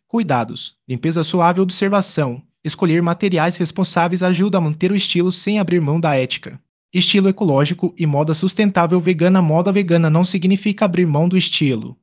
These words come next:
Optar pela sandália sustentável com materiais reciclados, palmilha vegana hipoalergênica e acabamento respirável demonstra compromisso com animais e planeta.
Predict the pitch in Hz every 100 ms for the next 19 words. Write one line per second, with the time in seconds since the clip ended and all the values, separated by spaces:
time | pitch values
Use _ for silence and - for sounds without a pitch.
0 | _ _ - 165 151 165 180 - 143 131
1 | 151 - 196 214 190 170 160 151 180 185
2 | 180 190 160 170 190 185 185 165 165 156
3 | 156 - - 156 143 156 165 175 160 170
4 | 190 190 202 190 180 139 143 156 165 -
5 | 175 185 208 185 160 160 175 190 - 202
6 | 175 165 175 165 170 175 180 202 196 220
7 | 214 196 190 196 190 190 185 139 135 139
8 | - 160 170 151 131 107 101